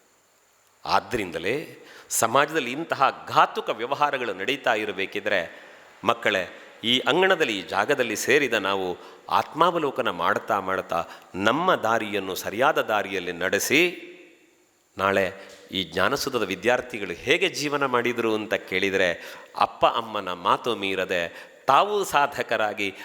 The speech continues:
ಅಪ್ಪ ಅಮ್ಮನ ಹೆಸರನ್ನು ಜಗತ್ತಿಗೆ ಪರಿಚಯಿಸಿದ ಮಕ್ಕಳಾಗಿ ಬೆಳೆದರು ಅನ್ನುವಂತಹ ಕೀರ್ತಿಯನ್ನು ನಿಮ್ಮ ಬದುಕಿಗೆ, ಈ ಶಾಲೆಗೆ, ನಿಮ್ಮ ಮನೆತನಕ್ಕೆ ತಂದುಕೊಡಬೇಕಾದ ದೊಡ್ಡ ಜವಾಬ್ದಾರಿ ನಿಮ್ಮ ತಲೆಯ ಮೇಲಿದೆ.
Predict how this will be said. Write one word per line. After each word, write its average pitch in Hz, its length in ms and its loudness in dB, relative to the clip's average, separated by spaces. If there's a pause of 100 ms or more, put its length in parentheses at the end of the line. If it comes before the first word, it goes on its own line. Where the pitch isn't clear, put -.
(120)
ಅಪ್ಪ 123 260 2
ಅಮ್ಮನ 139 340 4
ಹೆಸರನ್ನು 110 520 -4
ಜಗತ್ತಿಗೆ 127 540 -2
ಪರಿಚಯಿಸಿದ 113 600 -2
ಮಕ್ಕಳಾಗಿ 101 560 0
ಬೆಳೆದರು 147 480 2
ಅನ್ನುವಂತಹ 107 540 0
ಕೀರ್ತಿಯನ್ನು 120 840 0 (340)
ನಿಮ್ಮ 202 280 2
ಬದುಕಿಗೆ, 117 640 -2 (240)
ಈ 220 200 6
ಶಾಲೆಗೆ, 110 840 0
ನಿಮ್ಮ 156 240 4
ಮನೆತನಕ್ಕೆ 127 500 2
ತಂದುಕೊಡಬೇಕಾದ 95 800 0
ದೊಡ್ಡ 98 260 0
ಜವಾಬ್ದಾರಿ 98 540 0
ನಿಮ್ಮ 92 200 -6
ತಲೆಯ 87 300 0
ಮೇಲಿದೆ. 78 640 -6